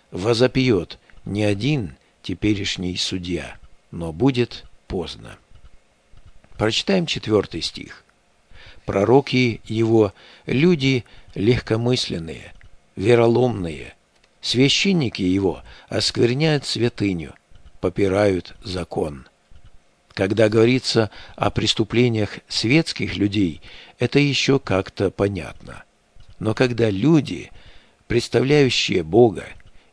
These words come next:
и знающие Его законы, Его Слово, делают грех и не поступают по истине, то это в самом деле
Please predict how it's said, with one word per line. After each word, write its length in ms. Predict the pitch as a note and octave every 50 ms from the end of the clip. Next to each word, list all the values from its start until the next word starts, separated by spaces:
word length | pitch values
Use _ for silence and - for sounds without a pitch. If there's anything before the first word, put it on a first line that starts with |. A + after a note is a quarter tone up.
| _
и 100 | - B2+
знающие 920 | A2 G2+ G2+ A2+ C3+ D3+ D3+ B2+ G2 D#2+ - - - - - - - - - _ _ - - -
Его 300 | - - G2+ A#2 C3+ C#3+
законы, 720 | A2 A2+ G2+ - - B2+ C3 C3+ B2 G2+ E2+ C2+ - - _ _ _ _
Его 300 | - - F2 F#2 A2 A2
Слово, 560 | - - - F#3 G#3+ G3+ D#3+ - - - - _ _ _ _ - - - -
делают 580 | - D3 G2+ C3 C3+ B2+ A2 G2+ F2+ E2 C#2+ D#2
грех 540 | F2+ F#2+ A2+ C#3+ E3 D3+ B2 - - - _ _ _ _ - - - - -
и 180 | A#2+ A#2 G#2+
не 320 | G2 G#2 B2+ D3 D3+ B2+ F#2+
поступают 640 | - F#2+ F2+ - - - - - G2+ F2 D#2+ D#2+ -
по 140 | - - D#2
истине, 680 | E2 G#2 B2 A#2+ - - - A#2+ G#2+ G#2+ G#2 G2 F2+ _ _ _ _ _ - - - -
то 160 | - G2+ G2 A2+
это 260 | B2 - - A2 G2+
в 60 | -
самом 440 | - - F3+ F#3 D#3 B2 G2+ F#2 F2
деле 360 | G2+ A2 A2 G2 F#2 F2